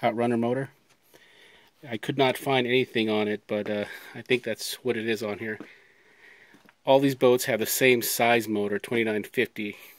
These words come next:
so I believe they should probably all go pretty much the same speed, uh, slightly over twenty-five miles an hour. Um, so that's, that's really it.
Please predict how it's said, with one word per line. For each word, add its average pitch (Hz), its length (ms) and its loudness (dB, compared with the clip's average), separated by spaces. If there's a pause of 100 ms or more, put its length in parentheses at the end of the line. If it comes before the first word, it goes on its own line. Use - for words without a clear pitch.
(520)
so 104 400 -4 (800)
I 120 80 -10
believe 117 320 4
they 110 100 6
should 113 320 2
probably 110 300 0
all 110 220 0
go 107 180 -2
pretty - 180 -6
much 104 140 -6
the - 80 -6
same 107 180 0
speed, 104 460 -6 (580)
uh, 110 220 -8
slightly 110 380 0
over 107 180 -4
twenty-five 110 500 -4
miles 107 360 -4
an 107 80 -2
hour. 110 300 -4 (1000)
Um, 107 580 -10 (1300)
so - 140 -6
that's, - 540 0
that's - 240 -4
really 160 260 8
it. 143 200 4